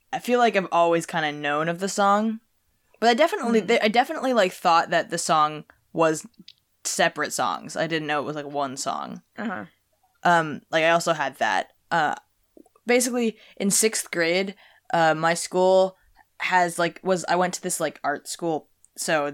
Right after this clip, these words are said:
Speaker 1: there were, there was, like, an end of the year student showcase thing. And for some reason, the
Speaker 2: Hmm.
Speaker 1: theme of this showcase was Queen. Like, it wasn't,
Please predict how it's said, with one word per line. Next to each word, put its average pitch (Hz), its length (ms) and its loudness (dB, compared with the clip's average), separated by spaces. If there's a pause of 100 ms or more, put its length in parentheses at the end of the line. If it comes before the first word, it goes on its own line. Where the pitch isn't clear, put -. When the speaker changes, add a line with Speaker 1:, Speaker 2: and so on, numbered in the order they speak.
(140)
Speaker 1:
there 170 280 0
were, 160 520 0 (760)
there 180 200 2
was, 180 100 2
like, 170 140 0
an 165 120 -4
end 175 180 -2
of 165 60 -2
the 160 80 -2
year 160 460 0
student 156 360 -2
showcase 156 480 -6
thing. - 260 -12 (360)
And 196 100 -10
for 214 80 -4
some 294 260 2
reason, 220 300 0
the 165 120 -2
Speaker 2:
Hmm. 226 100 -6
Speaker 1:
theme 185 360 -2
of 220 120 0
this 220 160 2
showcase 233 420 0
was 196 140 -6
Queen. 151 400 -6
Like, 185 200 2
it 220 120 2
wasn't, 247 460 0